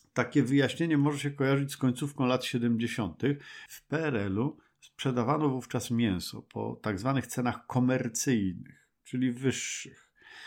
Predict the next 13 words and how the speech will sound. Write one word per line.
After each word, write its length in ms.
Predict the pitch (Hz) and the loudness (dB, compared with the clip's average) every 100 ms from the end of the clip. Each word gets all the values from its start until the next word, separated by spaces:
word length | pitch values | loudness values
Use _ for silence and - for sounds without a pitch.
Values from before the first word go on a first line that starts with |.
| - - - | -20 -16 -4
No 200 | 110 143 | 0 2
bo 320 | 143 147 143 | 4 4 4
tłumaczono, 680 | 143 131 131 - 143 151 147 | 0 -2 -2 0 0 2 0
że, 500 | 110 117 123 123 - _ _ - _ _ | 0 2 4 2 -2 _ _ -20 _ _
y, 100 | 135 | -6
Polacy 500 | 143 - 139 135 139 | -6 -4 -2 -2 -4
po 100 | 135 | -8
prostu 280 | 139 139 139 | -6 -2 4
jedzą 300 | 135 131 139 | 4 6 4
za 160 | 120 123 | 4 2
dużo, 640 | 110 165 202 120 98 98 - - _ _ | 2 0 0 0 0 -2 -6 -20 _ _
y, 160 | 127 - 143 123 127 131 | -2 0 2 2 2 4
mięsa 800 | 139 127 117 - 113 123 175 190 | 6 6 6 2 0 2 2 0